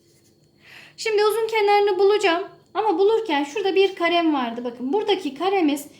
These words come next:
iki tane kareye eşit. İki tane yani dikdörtgenin kısa kenarına eşit. Neden? Çünkü şurayı saydığımızda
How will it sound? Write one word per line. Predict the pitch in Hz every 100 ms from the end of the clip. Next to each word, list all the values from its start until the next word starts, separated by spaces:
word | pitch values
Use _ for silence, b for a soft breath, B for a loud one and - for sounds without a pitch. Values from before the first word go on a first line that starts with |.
| B B _ -
iki | 330 494 480
tane | 415 381 359
kareye | 349 311 269
eşit. | 247 - - _ -
İki | 302 381
tane | 392 330 320
yani | 311 294 311
dikdörtgenin | 349 330 330 320 330
kısa | 330 339 339
kenarına | 311 269 247 233
eşit. | 226 220 349
Neden? | 453 339 339 427
Çünkü | - 349 320
şurayı | 415 392 311
saydığımızda | - 381 392 392 359 359 285 262 277